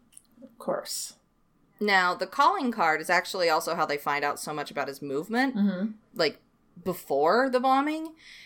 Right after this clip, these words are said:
Speaker 2: and who he was in contact with, and, you know, the fact that, like, we knew that he called Elohim City
Speaker 1: Yeah.
Speaker 2: and Andrea Strassmeyer and that jazz. So, March thirty-first, nineteen ninety-seven,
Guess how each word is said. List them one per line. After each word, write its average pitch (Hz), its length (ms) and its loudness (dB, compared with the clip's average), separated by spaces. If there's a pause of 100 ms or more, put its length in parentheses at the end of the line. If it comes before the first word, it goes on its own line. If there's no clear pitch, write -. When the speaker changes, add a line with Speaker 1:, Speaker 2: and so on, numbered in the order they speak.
(180)
Speaker 2:
and 185 640 4 (320)
who 202 120 2
he 185 80 4
was 156 140 -4
in 147 120 -8
contact 240 680 6
with, 160 520 -4 (1200)
and, 180 420 -4
you 180 120 -4
know, 165 100 0
the 170 100 -2
fact 165 260 4
that, - 220 -2
like, 156 280 -4
we 170 120 -8
knew 160 180 -4
that 151 120 -6
he 160 140 -10
called 143 280 0
Elohim 143 440 -4
City 120 500 -4
Speaker 1:
Yeah. - 360 0
Speaker 2:
and - 180 -14 (240)
Andrea 135 300 -6
Strassmeyer 135 580 -2
and 76 100 -10
that - 140 -14
jazz. - 380 -16 (720)
So, 175 640 2 (600)
March 226 340 6
thirty-first, 240 580 4
nineteen 165 360 -4
ninety-seven, 151 720 -6